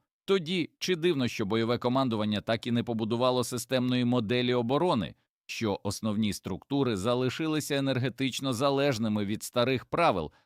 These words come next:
а головне — від політичних ігор із персоналіями? Згадати хоча б те, як вилізла на поверхню історія з дисциплінарними санкціями, наче крутиться шпилька у раковині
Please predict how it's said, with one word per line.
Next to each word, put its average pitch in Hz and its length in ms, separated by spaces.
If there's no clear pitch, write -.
а 110 200
головне — 82 600
від 95 220
політичних 90 720
ігор 127 320
із 127 120
персоналіями? 135 920
Згадати 117 640
хоча 113 320
б - 100
те, 139 260
як 95 280
вилізла 147 520
на 143 140
поверхню 147 600
історія 135 520
з 107 60
дисциплінарними 117 960
санкціями, 92 680
наче 143 480
крутиться 107 600
шпилька 147 460
у 127 140
раковині 127 640